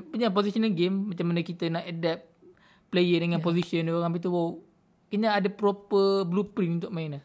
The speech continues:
Speaker 2: Ya, German is very efficient team lah. Mostly, um, macam German punya national team lah. Dia,
Speaker 1: Ha.
Speaker 2: dia, they very efficient sebab they don't, they ve-, they, they, I mean, like, they don't dwell on the ball, on position.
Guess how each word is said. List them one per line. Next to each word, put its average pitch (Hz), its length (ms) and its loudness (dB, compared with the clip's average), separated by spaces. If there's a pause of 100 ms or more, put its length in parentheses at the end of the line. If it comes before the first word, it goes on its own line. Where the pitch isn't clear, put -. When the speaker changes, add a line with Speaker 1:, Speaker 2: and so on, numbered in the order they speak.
(120)
Speaker 2:
Ya, 160 180 0
German 170 320 2
is 220 140 4
very 196 180 0
efficient 180 540 -2
team 175 180 -4
lah. 165 140 -10 (160)
Mostly, 247 520 2
um, 185 300 0
macam 220 160 -2
German 277 300 -2
punya 302 180 -4
national 294 380 -2
team 240 200 -4
lah. 233 140 -2 (300)
Dia, 185 120 0
Speaker 1:
Ha. 202 100 -10
Speaker 2:
dia, 196 180 2
they 196 240 6
very 233 280 6
efficient 190 500 -4
sebab - 260 -2 (640)
they 208 300 2
don't, 226 420 4
they 214 100 2
ve-, 214 300 0 (160)
they, 226 280 4
they, 220 440 4 (400)
I - 80 -4
mean, 247 140 2
like, 220 120 2
they 202 140 8
don't 208 340 4
dwell 196 340 4
on 185 140 2
the 170 140 0
ball, 160 240 2 (100)
on 180 160 -4
position. 170 640 0